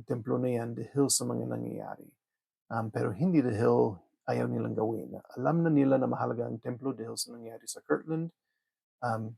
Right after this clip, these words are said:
kaya gusto talaga nilang gawin itong templo. Basta pag-usapan natin yan sa ibang mga lesson. Sige, so,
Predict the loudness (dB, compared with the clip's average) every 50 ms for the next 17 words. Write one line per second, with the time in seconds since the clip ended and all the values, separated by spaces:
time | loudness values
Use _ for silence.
0 | _ _ 0 2 4 4 4 2 2 2 2 2 4 2 2 4 4 4 4 4
1 | 2 0 0 0 -2 0 -2 -2 -2 -2 -4 -6 -6 -6 -8 -10 -6 -6 -8 -8
2 | -8 _ -14 -16 -16 _ _ _ _ _ _ _ _ 0 2 4 4 4 4 4
3 | 6 4 6 6 4 4 4 2 2 0 0 0 -2 -2 -2 -2 -2 -2 -2 -2
4 | -2 -2 -4 -6 -6 -6 -6 -6 -6 -6 -6 -2 -2 -2 -2 -4 -8 -20 _ _
5 | _ _ _ _ _ _ _ _ _ _ _ _ _ _ _ _ _ _ _ _
6 | _ _ _ _ _ _ -4 4 6 8 8 8 6 6 6 8 10 10 10 10
7 | 8